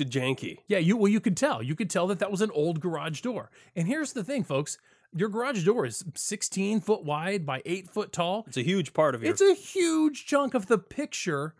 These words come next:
Speaker 2: of your home, the curbside picture of your home.
Speaker 1: Yeah, the curb appeal.
Speaker 2: Yeah,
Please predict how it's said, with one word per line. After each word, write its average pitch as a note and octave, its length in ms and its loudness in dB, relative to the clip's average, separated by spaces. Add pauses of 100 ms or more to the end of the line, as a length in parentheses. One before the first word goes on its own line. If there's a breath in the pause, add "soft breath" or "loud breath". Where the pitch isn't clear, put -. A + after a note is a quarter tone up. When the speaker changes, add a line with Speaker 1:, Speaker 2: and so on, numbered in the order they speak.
(160 soft breath)
Speaker 2:
of F3+ 200 0
your F3 120 2
home, D3+ 360 -2
the C#3 100 -2
curbside G#3 1080 -2
picture F#3 400 -2
of C#3 120 -2
your D3 120 -4
home. D3 300 -2
Speaker 1:
Yeah, G#2+ 160 -4
the G#2 80 -6
curb D#3 300 0
appeal. G#2 420 -4 (140)
Speaker 2:
Yeah, F3+ 280 0